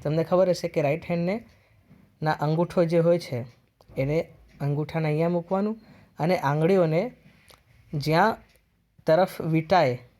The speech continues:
એ જે દિશા હોય છે, એ દિશા કોની દિશા હોય છે? એ દિશા હોય છે ચુંબકીય ક્ષેત્રની. કોની દિશા હોય છે? એ દિશા ચુંબકીય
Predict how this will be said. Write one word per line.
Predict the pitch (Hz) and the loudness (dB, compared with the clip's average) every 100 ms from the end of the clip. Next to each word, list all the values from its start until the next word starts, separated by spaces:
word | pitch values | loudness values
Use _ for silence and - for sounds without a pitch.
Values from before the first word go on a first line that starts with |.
| _ _ _ _ _ _ _ _ _ _ _ | _ _ _ _ _ _ _ _ _ _ _
એ | 170 190 | 0 2
જે | 190 | 2
દિશા | 180 165 - 196 | 2 0 2 2
હોય | 175 175 160 | 4 2 2
છે, | - 131 135 - _ _ _ _ 170 | -2 -4 -6 -12 _ _ _ _ -4
એ | 190 | 0
દિશા | 170 - 185 | 0 0 0
કોની | 175 175 185 | 2 2 0
દિશા | 180 - 185 | -2 0 2
હોય | 175 | 2
છે? | 170 202 220 - _ _ _ _ | 0 -4 -6 -12 _ _ _ _
એ | - | -6
દિશા | 160 165 175 160 | -4 -2 0 0
હોય | 156 | -2
છે | 196 208 | -4 -6
ચુંબકીય | - 147 143 156 202 | -4 -2 -2 -2 -4
ક્ષેત્રની. | 196 147 139 123 117 113 | -4 -4 -4 -4 -4 -4
કોની | 117 135 147 | -6 -6 -4
દિશા | 151 143 160 | -4 -4 -2
હોય | 147 | -2
છે? | 147 202 247 _ _ | -4 -10 -12 _ _
એ | 143 | -4
દિશા | 147 139 185 | -4 -4 -4
ચુંબકીય | 190 143 131 135 - 214 | -4 -4 -4 -6 -4 -6